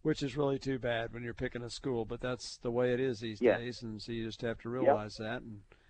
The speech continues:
Speaker 1: again, that's the way it is. Okay, so let's talk about something else that happened today. The N C double A, uh, playing rules oversight panel has changed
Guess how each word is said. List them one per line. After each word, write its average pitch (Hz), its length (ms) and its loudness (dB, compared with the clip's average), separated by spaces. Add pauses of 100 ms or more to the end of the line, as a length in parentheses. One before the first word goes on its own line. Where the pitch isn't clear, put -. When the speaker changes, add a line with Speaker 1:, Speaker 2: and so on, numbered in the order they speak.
(840)
Speaker 1:
again, 123 260 0
that's 123 220 -2
the 135 80 0
way 131 200 6
it 127 60 2
is. 139 220 2
Okay, 160 300 6
so 156 180 6
let's 202 160 8
talk 180 240 8
about 160 280 10
something 151 320 4
else 151 220 6
that 127 100 0
happened 123 380 2
today. 113 340 2
The 127 180 2
N 139 100 0
C - 140 -4
double 131 320 4
A, 123 280 6 (100)
uh, 120 340 2 (600)
playing 180 320 8
rules 135 400 8
oversight 147 640 6
panel 127 380 4
has 123 280 2
changed 170 880 4